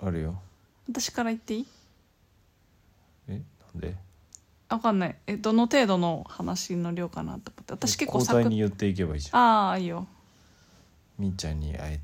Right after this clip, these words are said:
Speaker 1: たこと。
Speaker 2: うわ。うわ。ヒューヒュー。
Speaker 1: はい、みーちゃん。
Speaker 2: <laughs> それ言われた後でさ、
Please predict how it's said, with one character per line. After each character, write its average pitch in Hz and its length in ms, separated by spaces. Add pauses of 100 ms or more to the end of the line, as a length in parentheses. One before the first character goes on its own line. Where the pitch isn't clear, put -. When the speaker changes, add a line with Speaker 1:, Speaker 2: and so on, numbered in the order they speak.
Speaker 1:
た - 100 (100)
こ - 120 (100)
と。 - 80 (320)
Speaker 2:
う 196 240
わ。 233 600 (2000)
う 202 180
わ。 220 500 (1700)
ヒ - 200
ュ 403 100
ー - 20
ヒ 381 160
ュ 349 460
ー。 - 20 (1500)
Speaker 1:
は 90 60
い、 85 60
み 85 100
ー 80 60 (100)
ち - 80
ゃ - 40 (1080)
ん。 208 140
Speaker 2:
<laughs> - 400
そ - 180
れ 247 140
言 294 140
わ 294 80
れ 285 180
た - 140
後 208 240
で 185 120
さ、 185 140